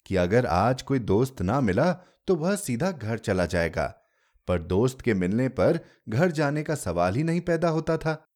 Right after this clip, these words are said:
दोनों दोस्तों ने पहले एक बढ़िया रेस्टोरेंट में चाय पी, फिर वह बाजार घूमते रहे, आ जा रहे लोगों पर फिक्रे कसते रहे,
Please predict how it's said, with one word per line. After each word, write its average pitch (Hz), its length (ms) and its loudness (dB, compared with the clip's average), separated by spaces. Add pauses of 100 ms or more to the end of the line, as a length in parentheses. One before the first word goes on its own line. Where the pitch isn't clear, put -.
(300)
दोनों 101 440 2
दोस्तों 95 360 0
ने 175 140 2
पहले 131 420 0
एक 156 180 -6
बढ़िया 101 300 0
रेस्टोरेंट 101 460 -4
में 101 80 -2
चाय 101 260 -2
पी, - 360 -6 (380)
फिर 131 200 0
वह 123 180 2
बाजार 104 460 0
घूमते 95 340 -2
रहे, 85 280 -2 (520)
आ 104 220 0
जा 107 220 2
रहे 107 240 0
लोगों 104 360 0
पर 135 520 -2
फिक्रे 151 380 -2
कसते 98 340 -4
रहे, 123 320 0